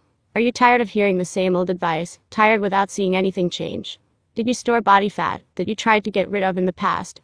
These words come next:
but nothing worked? Because if it was you, then Carbafix is absolutely the right choice. Is Carbafix safe? Are there any side effects? Carbafix has been taken by thousands of people,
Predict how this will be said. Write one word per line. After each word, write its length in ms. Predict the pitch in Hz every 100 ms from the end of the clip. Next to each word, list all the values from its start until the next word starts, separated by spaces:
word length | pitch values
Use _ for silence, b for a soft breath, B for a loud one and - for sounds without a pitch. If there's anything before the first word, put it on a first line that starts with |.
| _
but 140 | 185
nothing 320 | 202 214 220 180
worked? 320 | 156 - - _ _ _
Because 300 | - - 226
if 120 | 226 220
it 80 |
was 140 | 190 180
you, 280 | 180 165 185 _
then 160 | 202
Carbafix 560 | 190 226 220 208 185 -
is 120 | 175 -
absolutely 560 | 190 - 185 185 170
the 120 | 170
right 240 | 170 165 160
choice. 520 | - 98 180 - - _ _ _ -
Is 140 | 175
Carbafix 520 | - 240 240 - 190
safe? 420 | - 185 165 170 _ _ _ _
Are 100 | 196
there 140 | 190 208
any 140 | 214
side 280 | 202 196 185
effects? 480 | 180 156 160 - - _ _ _ -
Carbafix 520 | 247 247 240 240 -
has 120 | 220
been 180 | - 214
taken 300 | 226 220 214
by 160 | 190
thousands 440 | 180 208 208 202 190
of 100 | 180
people, 440 | 208 180 156 190